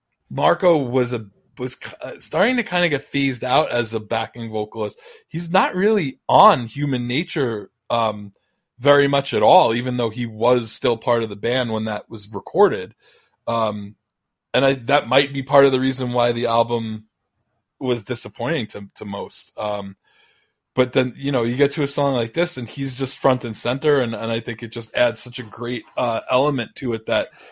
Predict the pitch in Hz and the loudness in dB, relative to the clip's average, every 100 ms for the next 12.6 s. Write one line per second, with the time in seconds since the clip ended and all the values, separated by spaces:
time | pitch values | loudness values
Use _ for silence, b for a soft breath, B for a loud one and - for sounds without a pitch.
0 | B B _ 120 - 135 123 135 120 123 | B B _ -14 -4 -2 0 0 0 -2
1 | 117 107 - 123 117 - - - _ 120 | -4 -6 2 4 4 -2 -4 -14 _ 4
2 | 113 104 101 98 _ _ _ _ _ 123 | 6 4 -2 -16 _ _ _ _ _ -4
3 | 117 104 - 127 120 107 107 104 - 101 | -2 -2 0 2 4 2 0 -4 -4 -6
4 | 104 104 107 107 104 107 101 - 104 104 | -4 -6 -2 0 0 0 -4 -2 -4 -4
5 | 104 101 98 - 110 107 101 107 107 139 | -6 -8 -8 -8 -6 -6 -6 -6 2 4
6 | 131 101 87 87 95 104 90 95 90 92 | 4 2 -6 -8 -10 -6 -4 -4 -6 -12
7 | _ b b b 110 113 - 113 110 107 | _ b b b 0 0 0 0 0 0
8 | - 101 120 113 113 104 101 - 107 104 | -4 -2 4 6 6 2 -4 -2 0 -2
9 | - 107 110 113 104 b b b b - | -4 -10 -6 -6 -8 b b b b 2
10 | 143 127 123 117 107 - 127 127 131 135 | 2 4 0 -2 -8 -4 2 4 4 6
11 | 135 139 143 139 143 139 131 127 117 110 | 6 6 6 4 4 0 2 2 2 -2
12 | 113 110 110 104 101 | -6 -2 0 0 -2